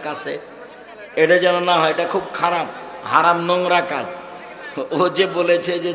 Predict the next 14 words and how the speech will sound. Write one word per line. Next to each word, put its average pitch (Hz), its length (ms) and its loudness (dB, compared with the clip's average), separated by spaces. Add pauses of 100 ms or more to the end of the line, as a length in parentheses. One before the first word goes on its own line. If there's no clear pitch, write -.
চল্লিশ 170 420 -2
কদম 165 260 0
হাঁটতে 151 300 -2
হবে, 185 460 0 (520)
তো 170 140 4
ওর 170 160 4
বউ 175 440 8
পেশাব 180 360 2
করার 180 240 2
পরে 175 200 0
চল্লিশ 170 400 -4
কদম 170 220 4
হাঁটবে 165 260 4
না? 190 120 6